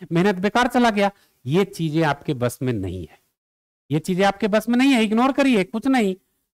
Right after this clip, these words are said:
आज नहीं हुआ, कल होगा, कुछ दिक्कत हो गया था। ये लक हुआ। दूसरा बात लेबर,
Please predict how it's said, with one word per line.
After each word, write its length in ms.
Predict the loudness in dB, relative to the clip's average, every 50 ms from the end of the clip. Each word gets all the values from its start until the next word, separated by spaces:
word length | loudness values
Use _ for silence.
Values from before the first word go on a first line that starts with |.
| _
आज 180 | -4 -4 0 0
नहीं 180 | 2 2 4 4
हुआ, 160 | 4 4 2
कल 220 | 2 2 4 4
होगा, 320 | 4 4 4 4 4 2 2 0 _ _ _ _ _ _ _ _ _ _ _ _ _
कुछ 100 | -8 -6
दिक्कत 380 | -4 -4 -4 -2 -2 -4 -2 -2
हो 80 | -2 0
गया 160 | 2 0 0
था। 200 | 0 -2 -8 -12 -12 _ _ _ _ -12 -4
ये 160 | 0 2 4
लक 320 | 4 4 4 4 2 2 0
हुआ। 360 | -4 -4 -2 -2 -2 -4 -6 -10 _ _ _ _ _ _ _ -4
दूसरा 420 | 0 0 0 0 0 0 0 0
बात 320 | 2 2 2 2 0 0
लेबर, 720 | 0 2 4 4 4 4 4 4 4 4 2 0 -4 -12